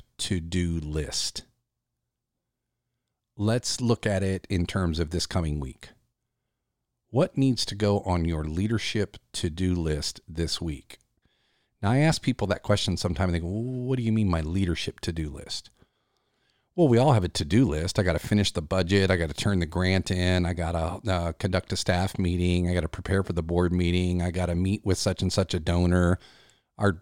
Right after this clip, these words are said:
our calendar is filled with to-dos. Or maybe our piece of paper that, you know, we have all these bullet points of things we need to do. But those are work to-do lists.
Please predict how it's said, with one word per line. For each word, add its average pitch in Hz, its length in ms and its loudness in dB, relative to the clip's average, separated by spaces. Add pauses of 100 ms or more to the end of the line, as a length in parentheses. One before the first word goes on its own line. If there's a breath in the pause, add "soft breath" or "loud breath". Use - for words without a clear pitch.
our 107 160 4
calendar 95 460 2
is 85 120 2
filled 113 400 2
with 82 260 -2
to-dos. 67 600 -6 (840)
Or 85 280 4
maybe 90 280 0
our 85 80 -2
piece - 220 -4
of - 80 -6
paper 90 360 0
that, 82 240 -4
you 85 80 0
know, 73 120 -2
we 82 160 -2
have 87 160 -2
all 82 140 -2
these 80 260 -2 (120)
bullet 104 340 0
points 82 400 -2
of 80 80 -4
things 117 360 2
we 101 120 4
need 95 220 0
to 85 60 0
do. 78 220 -4 (540 loud breath)
But 123 100 -8
those 220 240 0
are 185 80 2
work 98 560 0
to-do 78 340 -2
lists. - 760 -12